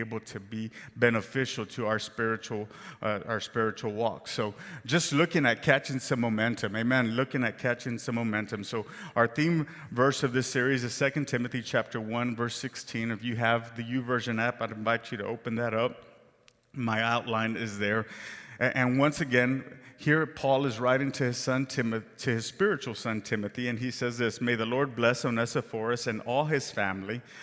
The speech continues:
Let's not just bless him, but let's bless all his family, because he visited me and he encouraged me often. His visits revived me like a breath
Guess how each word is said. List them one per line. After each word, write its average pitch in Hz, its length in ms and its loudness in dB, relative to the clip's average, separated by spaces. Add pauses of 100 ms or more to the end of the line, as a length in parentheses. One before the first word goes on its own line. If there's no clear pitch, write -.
(160)
Let's 135 240 2
not 143 180 6
just 123 280 0
bless 135 300 4
him, 117 280 2
but 113 140 2
let's 143 160 2
bless 131 300 2
all 143 200 4
his 127 160 0
family, 110 300 -2
because 110 460 -4 (220)
he 190 180 0
visited 143 520 4
me 104 400 -6
and 117 140 -2
he 123 180 -2
encouraged 143 580 0
me 127 140 0
often. 110 460 0 (260)
His 110 300 -2
visits 151 640 -2 (280)
revived 110 840 2
me 104 380 -4 (340)
like 110 300 2
a 110 120 -2
breath 113 500 2